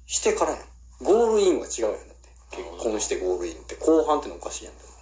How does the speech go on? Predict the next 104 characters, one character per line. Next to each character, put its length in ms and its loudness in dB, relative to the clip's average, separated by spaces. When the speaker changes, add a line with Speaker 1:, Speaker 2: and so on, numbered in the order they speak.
Speaker 2:
子 160 -6
供 220 2
め 120 0
っ 40 -2
ち 180 0
ゃ 20 4
う-、 40 4
生 80 -8
ま 220 2
れ 120 6
る 140 0
っ 240 -12
て 80 -6
い 100 -8
う 80 -8
イ 120 -8
メ 200 0
ー 40 -4
ジ 100 -10
し 80 -12
か 80 -18
な 60 -18
い 20 -20
も 60 -14
ん。 40 -10
Speaker 1:
マ 40 -10
ジ 160 -8
で？ 80 -8
そ 160 -6
う 60 0
な 40 -6
ん？ 40 -8
Speaker 2:
人 80 -4
生 60 -6
ゲ 80 -6
ー 40 -10
ム。 60 -14
Speaker 1:
ち 100 -2
ゃ 40 0
ん 40 -2
と 60 0
や 80 4
っ 20 2
た 60 2
こ 60 0
と 40 -2
な 80 2
い 60 0
の？ 120 -12
人 160 -16
生 140 -14
ゲ 80 -18
ー 60 -18
ム 40 -20
っ 40 -20
て。 120 -20
Speaker 2:
家 200 4
に、 180 -2
実 220 -4
家 120 4
に 200 2
人 160 -2
生 100 0
ゲ 100 2
ー 80 0
ム 60 -6
が 60 -2
あ 60 -4
っ 20 -14
て 80 -18
さ、 240 -8
Speaker 1:
う 40 -18
ん。 160 -18
Speaker 2:
よ 160 0
う 60 2
や 60 2
っ 60 -6
て 100 -8
た 80 -2
記 100 -10
憶。 120 4
Speaker 1:
そ 40 4
れ 80 2
持 60 -2
っ 20 -12
て 80 -2
き 80 -4
た 80 4
ら 80 0
い 60 -10
い 20 -20
じ 80 -20
ゃ 20 -20
ん。 40 -20
Speaker 2:
え、 100 -10
そ 180 0
れ 100 0
な 180 2
ん 40 -10
も 100 -12
な 180 -6
い 40 -2
よ、 60 0
今。 260 -8